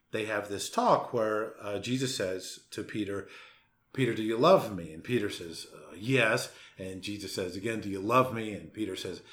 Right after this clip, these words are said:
"Yes." And then he asks him the third time, "Do you love me?" And Peter says, "You know all things. You know I love you."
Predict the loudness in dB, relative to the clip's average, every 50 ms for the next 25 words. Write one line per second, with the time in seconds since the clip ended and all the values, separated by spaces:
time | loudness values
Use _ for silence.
0 | -20 -20 -18 -10 -2 4 6 6 8 8 6 4 0 -2 -4 -6 -6 -10 -16 -20
1 | -20 -20 -20 -20 _ _ -8 -8 -6 -4 0 2 2 2 2 0 -4 -4 0 4
2 | 8 8 8 8 6 4 4 4 2 0 -4 0 4 8 8 8 8 8 4 2
3 | 2 2 0 -2 -6 -16 -20 -20 _ -10 -6 -6 -4 -2 0 0 0 0 -2 -2
4 | -2 -4 -6 -12 -14 -6 2 6 8 8 10 10 10 10 10 10 8 6 4 4
5 | 6 6 8 8 8 8 8 8 8 6 4 0 -2 -4 -4 -4 -4